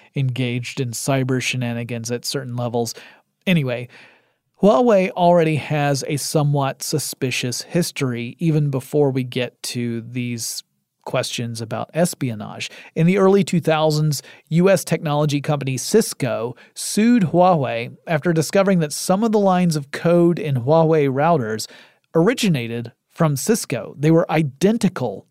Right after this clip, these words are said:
to Cisco's proprietary code. So essentially, this was a case of stolen intellectual property and trade secrets.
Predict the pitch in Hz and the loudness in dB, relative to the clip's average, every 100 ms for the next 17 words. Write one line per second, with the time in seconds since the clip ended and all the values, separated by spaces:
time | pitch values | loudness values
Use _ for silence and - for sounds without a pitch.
0 | - 151 - 175 - 170 156 - - 139 | -6 -4 0 -2 2 4 4 2 -4 -4
1 | - 180 202 170 - 120 120 120 - 196 | -4 -2 0 0 -2 -4 -6 -8 -2 0
2 | 147 107 135 - - - - 185 233 262 | 0 -2 -12 -18 -20 -8 0 2 2 0
3 | - 170 160 165 208 185 - 143 131 - | 0 2 2 2 2 0 0 0 -2 -4
4 | 147 - - 160 175 180 170 - 151 143 | -8 -8 0 4 4 4 0 -2 -2 0
5 | 135 139 127 151 143 143 143 139 127 - | -2 -2 0 2 2 0 -2 -4 -6 0
6 | 175 185 - 123 - 104 - - | 2 2 -2 -8 -8 -12 -10 -14